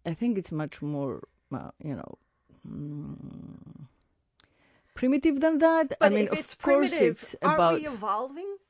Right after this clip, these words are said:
Speaker 2: That's what I'm saying. Are, are women more mentally evolved then? Because there comes a certain point where you have to tell your body <laughs> what it's doing and override it. Like, where we have to be living consciously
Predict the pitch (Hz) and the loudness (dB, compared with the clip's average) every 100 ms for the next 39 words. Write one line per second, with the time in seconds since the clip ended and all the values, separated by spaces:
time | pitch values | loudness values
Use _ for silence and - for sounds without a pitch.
0 | 226 269 285 269 226 294 - 190 110 220 | -6 -4 -4 -10 -10 -10 -10 -12 -10 -6
1 | 233 - 233 226 254 262 247 240 233 226 | -6 -2 -4 -2 -4 -4 -4 -4 -6 -8
2 | 226 233 240 220 208 190 190 214 220 - | -10 -10 -10 -10 -12 -10 -10 -10 -14 -14
3 | 311 339 - - _ _ 285 - 277 - | -12 -12 -14 -20 _ _ -18 -12 -12 -12
4 | - _ _ _ 277 240 _ 226 294 285 | -14 _ _ _ -20 -20 _ -14 -14 -10
5 | 349 302 269 311 - 233 370 392 - 247 | -8 -8 -8 -10 -10 -10 -8 -8 -6 -10
6 | 233 247 330 320 285 _ 240 226 214 - | -10 -10 -8 -8 -8 _ -14 -14 -16 -20
7 | _ _ - 294 262 233 226 - 220 311 | _ _ -8 -6 -4 -6 -8 -8 -6 -6
8 | 294 196 196 170 277 - - 180 - - | -6 -12 -8 -8 -8 -8 -10 -10 -12 -12
9 | 156 - 220 254 226 208 190 180 165 165 | -12 -10 -4 2 2 0 -6 -6 -6 -8
10 | 160 - 220 208 - - - 254 233 320 | -12 -10 -10 -10 -12 -20 -12 -12 -8 -8
11 | 330 285 - 233 214 202 _ _ _ 277 | -6 -8 -6 -8 -8 -14 _ _ _ -12
12 | 240 165 _ _ _ _ _ - 214 269 | -12 -14 _ _ _ _ _ -14 -8 -6
13 | 262 233 - 247 294 226 208 - 185 196 | -6 -6 -8 -8 -8 -12 -14 -14 -14 -14
14 | - | -14